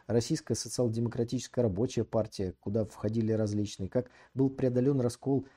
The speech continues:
большевиков и меньшевиков, как, э, разные политические деятели при Сталине находились в партии. И, знаете, вот стоять в такой позе красивой, в-, весь в белом, э, ну вот давайте переведём это на исторический язык.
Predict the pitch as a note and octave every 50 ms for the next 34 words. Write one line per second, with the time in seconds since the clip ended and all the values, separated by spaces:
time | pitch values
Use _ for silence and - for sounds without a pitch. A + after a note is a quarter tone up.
0 | _ _ _ - G2+ G2 G#2+ B2 B2 - - B2 A#2 A#2 A#2+ D3 D3 C#3+ - C3
1 | C3+ C#3 C3 C3 - - B2+ C3+ C3 - - G#2 A#2 B2+ A#2 - - _ - -
2 | C3+ C3+ - - _ - - - - - _ - A2+ A2+ A#2 A#2 A2+ A2+ A#2+ C3
3 | D3+ E3 D#3+ C3 C3+ C#3 C3+ C3+ - C3+ C3+ B2+ - C#3 C3+ - - - C3 B2+
4 | A#2+ B2 C3+ C#3 C3 C3+ - C3 B2+ B2+ A#2 B2 - - C#3 C3 - - - -
5 | - B2+ C#3 C#3 C3+ B2 B2 A#2 A#2 A2+ - B2 A2+ A2+ A#2 A2 G#2 - - -
6 | - - - _ - G#2 A2+ G#2+ G#2 - - - F#2 F2+ F2+ - - - - -
7 | - _ _ _ - C3 C3 C3 C3 C3 B2 B2 A2+ A#2+ D#3 D#3+ C3 - - A#2
8 | G#2+ - - - - C3 C#3+ C#3+ A#2 - - - - A2+ - B2+ A2 G2 - -
9 | _ - D#3 E3+ D#3+ C3+ A#2 - A#2 A2+ A2 - - - A2 G2 F#2+ F2+ E2+ E2
10 | D#2+ D#2 D#2+ E2+ E2+ F2 G#2+ A#2+ A2 G2 F#2+ F#2+ G2+ G#2+ B2+ C3+ A2+ F#2 F3+ E2+
11 | - - - - - - _ _ - F#2 F2+ F#2 E2+ F2 A2 B2 C#3+ C#3+ C3 D#3
12 | D#3+ D#3 - G#2+ A2 B2+ A#2+ B2+ D#3+ D#3+ - C3 - B2+ A2+ A2 G#2+ C3+ D3 D#3
13 | C3+ - A2 A2 G#2+ - - G#2 G#2 A#2+ A#2 - - - - A2+ G2 F2+ E2+ D#2
14 | - -